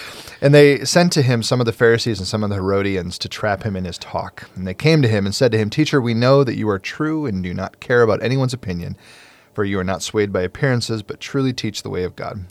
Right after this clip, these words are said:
Is it lawful to pay taxes to Caesar or not? Should we pay them or should we not?' But knowing their hypocrisy, he said to them, 'Why put me to the test? Put a, bring me a denarius and let me look at it.'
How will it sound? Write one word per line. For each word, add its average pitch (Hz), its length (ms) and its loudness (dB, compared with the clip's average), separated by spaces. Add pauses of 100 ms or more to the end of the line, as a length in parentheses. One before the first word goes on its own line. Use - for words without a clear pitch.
Is 107 120 -6
it - 60 -4
lawful 123 340 4
to 113 80 -6
pay 107 160 0
taxes 120 420 -2
to 123 140 -8
Caesar 98 280 -6
or 101 200 -6
not? 85 260 -6 (480)
Should - 160 -4
we 123 100 4
pay 113 220 4
them 104 240 2
or 95 100 -6
should 90 220 -8
we 92 80 -6
not?' 85 440 -12 (100)
But 117 180 2
knowing 127 260 2
their 127 120 2
hypocrisy, 123 680 -2
he 98 80 -6
said 107 220 0
to 95 40 -4
them, 90 220 -6 (360)
'Why 131 120 4
put 135 220 2
me 120 140 -2
to 113 100 -2
the 110 80 -4
test? - 460 -8
Put - 140 -6
a, 98 60 -2
bring 123 460 -4
me 131 100 0
a 113 60 2
denarius 110 640 0
and - 160 -10
let 98 100 -6
me 104 80 -8
look 95 220 -6
at - 160 -6
it.' - 100 -12